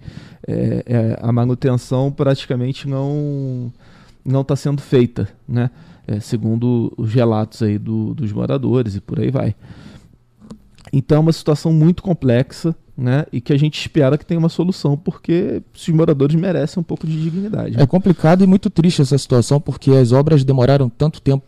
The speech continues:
Speaker 2: pra, pra acontecerem, né?
Speaker 1: Pois
Speaker 2: As
Speaker 1: é.
Speaker 2: obras demoraram tanto pra, de fato,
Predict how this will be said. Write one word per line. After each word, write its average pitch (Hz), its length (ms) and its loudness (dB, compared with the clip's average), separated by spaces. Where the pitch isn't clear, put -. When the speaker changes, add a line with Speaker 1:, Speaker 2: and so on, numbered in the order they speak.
Speaker 2:
pra, 110 300 0
pra 113 180 -2
acontecerem, 120 640 0
né? 120 160 0
Speaker 1:
Pois 101 120 2
Speaker 2:
As 107 60 4
Speaker 1:
é. 110 40 6
Speaker 2:
obras 120 180 4
demoraram 123 400 2
tanto 127 240 0
pra, 117 380 2
de 107 160 0
fato, 110 640 0